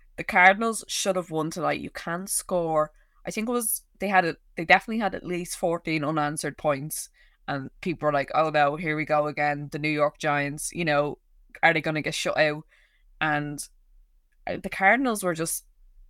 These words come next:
battering them on every front, offense, defense. Josh Dobbs actually had great plays. He got his first running touchdown, I think, of his N F L career. He's making great passes, and I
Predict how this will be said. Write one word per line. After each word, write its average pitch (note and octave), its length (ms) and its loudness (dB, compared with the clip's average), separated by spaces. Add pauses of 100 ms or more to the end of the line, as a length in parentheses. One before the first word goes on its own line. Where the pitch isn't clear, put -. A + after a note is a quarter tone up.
(480)
battering E3 560 0
them D3 400 0
on C#3+ 200 -2 (100)
every D#3 420 2
front, D3 460 -2
offense, D#3+ 600 2
defense. D3+ 560 -4
Josh - 640 0
Dobbs E3+ 460 4
actually - 280 -6
had D#3 180 -2 (1080)
great F#3+ 340 2
plays. F3 420 2
He - 220 -10
got D#3+ 200 2
his D#3 220 -2
first E3+ 300 -2
running D3+ 260 -2
touchdown, D#3+ 440 -2
I D#3+ 60 0
think, D#3+ 200 -6
of E3 100 -8
his D#3 140 -4
N D3+ 120 2
F D3+ 160 -2
L D3+ 160 4
career. D#3+ 440 0 (300)
He's E3+ 200 -8
making - 220 -4
great D#3+ 280 2
passes, D#3 720 -2 (380)
and D3 260 -2 (540)
I F3 300 6